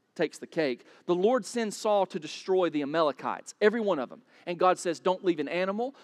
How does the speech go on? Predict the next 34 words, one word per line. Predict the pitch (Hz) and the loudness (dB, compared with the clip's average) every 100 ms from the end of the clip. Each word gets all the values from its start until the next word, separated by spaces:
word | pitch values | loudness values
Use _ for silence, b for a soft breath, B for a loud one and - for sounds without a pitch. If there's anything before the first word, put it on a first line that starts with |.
| - | 2
don't | 196 175 180 | 2 4 2
leave | 170 | 2
a | 156 | 2
person, | - - 208 208 254 254 B - | -2 -2 -2 -2 -4 -6 B 0
don't | 180 175 | 0 2
leave | 160 | -2
a | 135 | -2
child, | - 196 190 220 233 B | -2 2 4 4 0 B
destroy | - 175 - 196 185 - - | -6 -6 0 4 4 2 2
everything | 208 156 156 - 113 90 _ _ | 2 2 -2 -4 -10 -12 _ _
because | 156 185 151 | -2 0 0
of | 143 | -2
their | 127 | -6
sin." | - 120 90 _ _ _ _ _ _ - | -6 -12 -14 _ _ _ _ _ _ -10
And | 143 | -4
what | 151 | -4
does | 160 | -4
Saul | - 165 151 | -4 -2 -2
do? | 156 196 240 _ _ _ _ _ - | -2 -2 -4 _ _ _ _ _ -16
Saul | - 175 175 160 - | -2 0 2 -2 -8
saves | - - 156 196 | -14 -4 -2 -2
the | 190 | -4
king, | - 185 180 214 247 233 _ _ _ _ _ _ _ _ B B | -12 -10 -8 -6 -8 -10 _ _ _ _ _ _ _ _ B B
and | 180 170 | -8 -6
he | 190 185 170 | -4 -4 -8
keeps | - 220 226 - - | -12 -10 -10 -10 -10
some | - 226 226 | -6 -4 -4
of | 180 | -2
the | 175 | -4
best | 131 190 208 196 - | 2 2 2 -2 -12
Amalekite | 170 165 170 190 185 170 165 147 | -10 -4 0 0 -2 -2 -2 -2
livestock | 143 151 147 - 160 139 - | 0 0 0 -2 -4 -4 -4
for | 139 | -12
himself, | 110 - 120 82 - | -14 -8 -6 -6 -10